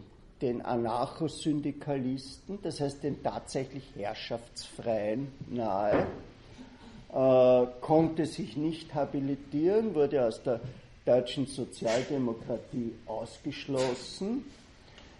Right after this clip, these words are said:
Seine These ist, große Organisationen verhalten sich immer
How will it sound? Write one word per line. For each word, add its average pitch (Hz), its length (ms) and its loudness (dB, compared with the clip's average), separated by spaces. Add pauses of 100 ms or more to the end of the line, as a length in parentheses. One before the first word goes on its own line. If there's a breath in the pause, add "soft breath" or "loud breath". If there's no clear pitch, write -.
(160 loud breath)
Seine 160 600 4
These 175 580 2
ist, - 680 -2 (1000)
große 180 680 2
Organisationen 135 1500 0 (480)
verhalten 139 680 0
sich - 420 -10
immer 156 480 -4